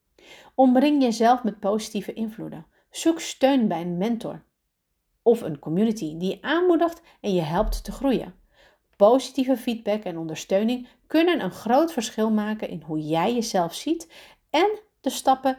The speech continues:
die je durft te zetten. Stel haalbare doelen en vier je voortgang. Door kleinere, realistische doelen te stellen, kun je jezelf uitdagen zonder overweldigend te raken.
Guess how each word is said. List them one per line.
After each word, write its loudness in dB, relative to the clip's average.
die -2
je 0
durft -2
te -6
zetten. -4
Stel 4
haalbare 0
doelen -2
en -6
vier -4
je 2
voortgang. -4
Door 2
kleinere, 2
realistische 0
doelen -2
te -14
stellen, -6
kun 0
je 4
jezelf 0
uitdagen -2
zonder 2
overweldigend -2
te -10
raken. -16